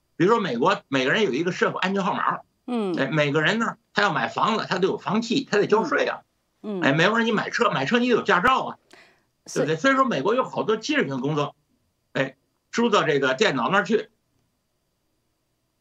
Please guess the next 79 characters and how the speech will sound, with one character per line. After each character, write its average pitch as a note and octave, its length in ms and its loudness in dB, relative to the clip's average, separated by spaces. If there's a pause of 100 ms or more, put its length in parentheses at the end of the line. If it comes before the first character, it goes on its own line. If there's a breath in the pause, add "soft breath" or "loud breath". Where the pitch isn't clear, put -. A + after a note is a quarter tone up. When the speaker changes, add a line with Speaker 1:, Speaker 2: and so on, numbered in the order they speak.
Speaker 1:
你 C#3+ 180 -2
投 F#3+ 180 2
一 B3 40 4
回 A3+ 120 2
票， A#3 200 2
你 D3+ 100 -2
再 A#3+ 140 4
投 G#3 200 0
一 C#4+ 40 2
回 A3+ 160 0
不 F3+ 100 -2
就 F3 80 0
完 D3+ 180 0
了 E3 60 -6
吗？ E3+ 140 -10 (500 soft breath)
Speaker 2:
对， C4+ 160 0
所 D4 180 2
以 F#4 100 6
您 D#4 220 8
认 E4+ 140 8
为 C4+ 160 6
就 C4 220 4
是 A#3 160 -4
Speaker 1:
你， A#3+ 80 -2
你 - 20 -4
就， F#3 280 0
你 D3+ 120 -4
就， F#3+ 140 2 (640)
他， B3 180 0
Speaker 2:
嗯。 F#3+ 60 -2
Speaker 1:
他 D4 140 2
这， C#4 340 0
他 C#4 80 2
这 C4+ 100 2
选 A3 240 0
举 C#4 120 -2
法 A2+ 180 -4
呢， D3+ 180 -2
他 A#3 120 0
是 G3+ 80 -2
搞 B2 180 -4
选 F#3+ 200 -2
举 G3+ 80 0
人 C#3 220 -6
嘛， F#3+ 160 -4 (180)
Speaker 2:
嗯， G3 220 -6
Speaker 1:
他 G#3 120 4
是， G#3+ 100 -2
他 E3 120 2
这 B3 100 4
选 G3 160 -2
举 B3+ 120 0
法 E3 160 -10
呢 C#3+ 80 -10
比 G#3+ 100 -6
较 B3+ 120 2
老 - 260 -2
了， A#2 160 -2
Speaker 2:
嗯。 - 60 -2
Speaker 1:
因 A#3 100 0
为 A3 80 0
已 - 20 -4
经 A3 100 -6 (280)
二 G#3+ 180 4
三 A3+ 200 0
百 - 120 -8
年 - 240 -12
了。 F3+ 220 -2 (400)
那 A#3+ 100 0
现 C4+ 260 0
在 C4+ 140 2
你 G#3+ 140 0
有 G#3 180 -2
这 F#3+ 120 2
现 G3+ 340 -2
代 F3 160 0
的 F3+ 100 -2
技 C#4 260 -4
术， - 200 -12